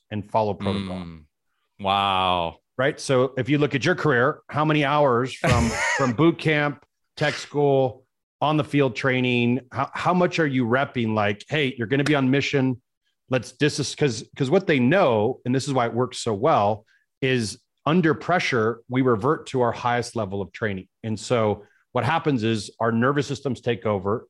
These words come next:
Speaker 1: They move into a, a fight, flight, freeze, or peace survival response. And so if we don't consistently rep,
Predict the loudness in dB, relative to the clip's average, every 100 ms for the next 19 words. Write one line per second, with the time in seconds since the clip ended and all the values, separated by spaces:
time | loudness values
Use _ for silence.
0 | -8 -4 -2 0 0 -2 -2 -4 -4 -6
1 | -2 -2 -2 -2 -2 -2 -4 -4 -2 -6
2 | -6 -8 -8 -6 -2 0 0 -2 -4 -4
3 | -2 -4 -10 -20 _ _ _ _ _ -4
4 | -4 0 2 2 0 -6 -2 2 2 0
5 | -2 -2 -2 -2 -2 -2 0 0 2 0
6 | -2